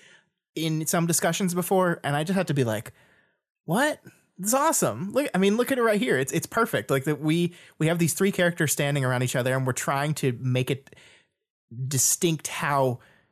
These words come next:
different they are, and yet they are all hanging out together. And, and we can do that very easily by just painting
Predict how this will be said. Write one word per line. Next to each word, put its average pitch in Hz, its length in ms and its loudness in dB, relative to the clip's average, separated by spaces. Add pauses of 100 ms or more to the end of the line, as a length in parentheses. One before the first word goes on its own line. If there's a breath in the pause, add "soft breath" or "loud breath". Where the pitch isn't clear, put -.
(280 soft breath)
different 143 380 -2
they 104 220 -4
are, 87 320 -2
and 139 160 2
yet 127 180 0
they 117 140 0
are 113 140 0
all 113 140 2
hanging 113 300 -6
out 104 160 -6
together. 117 460 -6
And, 117 160 -6
and 117 160 -4
we 120 100 0
can 123 140 -2
do 131 140 2
that 123 160 0
very 123 180 0
easily 120 320 0
by 110 160 -2
just 127 200 -6
painting 120 540 -6